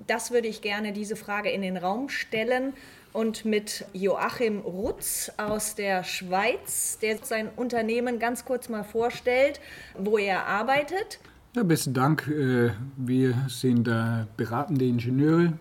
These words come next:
Speaker 2: Wir planen und realisieren, äh, Infrastrukturanlagen, Bahnanlagen, Kraftwerke,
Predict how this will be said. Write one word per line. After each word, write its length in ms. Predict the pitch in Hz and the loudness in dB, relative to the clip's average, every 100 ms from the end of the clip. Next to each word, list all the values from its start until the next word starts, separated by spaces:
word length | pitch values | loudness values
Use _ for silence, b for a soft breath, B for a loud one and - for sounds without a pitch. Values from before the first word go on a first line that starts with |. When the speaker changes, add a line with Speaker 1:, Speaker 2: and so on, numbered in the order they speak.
| - | -6
Speaker 2:
Wir 220 | 135 120 | -4 -2
planen 640 | 107 117 127 139 151 156 151 | -2 -2 0 2 4 4 2
und 360 | 127 120 117 | 0 0 0
realisieren, 920 | 120 120 120 117 - 139 143 139 131 | 2 2 2 0 -4 -4 0 0 0
äh, 260 | 117 113 113 110 | -2 -4 -4 -2
Infrastrukturanlagen, 1400 | 151 - 147 147 139 139 131 120 113 113 117 117 113 - | -2 -2 -6 -8 -6 -2 -2 0 -2 -2 -2 0 -2 -2
Bahnanlagen, 960 | 107 120 127 117 117 101 101 98 98 - | -4 -2 0 0 0 -2 -6 -6 -8 -10
Kraftwerke, 960 | - 117 - - 98 92 - 92 87 | -10 -10 -10 -12 -12 -12 -14 -14 -14